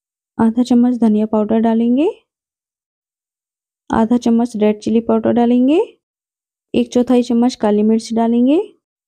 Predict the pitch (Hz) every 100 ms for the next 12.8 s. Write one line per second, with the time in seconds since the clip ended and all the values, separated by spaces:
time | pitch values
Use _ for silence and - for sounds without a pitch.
0 | _ _ _ _ _ _ - 247 240 240
1 | 240 240 220 220 226 233 233 240 240 240
2 | 247 262 427 - _ _ _ _ _ _
3 | _ _ _ _ _ _ - 254 - 226
4 | 220 240 233 220 233 226 233 240 330 -
5 | - - 233 240 220 208 214 214 220 226
6 | 226 214 - 208 202 214 220 269 466 _
7 | _ _ _ _ _ - 233 233 233 247
8 | 226 220 220 226 226 220 208 208 202 208
9 | 214 226 311 508 _ _ _ _ _ _
10 | _ _ _ _ _ _ _ _ _ _
11 | - 247 247 247 214 220 277 339 247 220
12 | 220 202 214 208 208 220 247